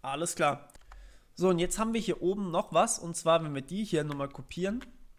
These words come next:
ähm, dann einfach hier vorne dran ein Not schreiben. Upsala, das war's Falsche. Nein, jetzt aber. So, ähm, und hier auch ein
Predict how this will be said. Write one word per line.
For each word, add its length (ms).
ähm, 460
dann 360
einfach 300
hier 140
vorne 280
dran 280
ein 100
Not 200
schreiben. 360
Upsala, 600
das 200
war's 140
Falsche. 440
Nein, 680
jetzt 420
aber. 300
So, 320
ähm, 400
und 220
hier 260
auch 360
ein 260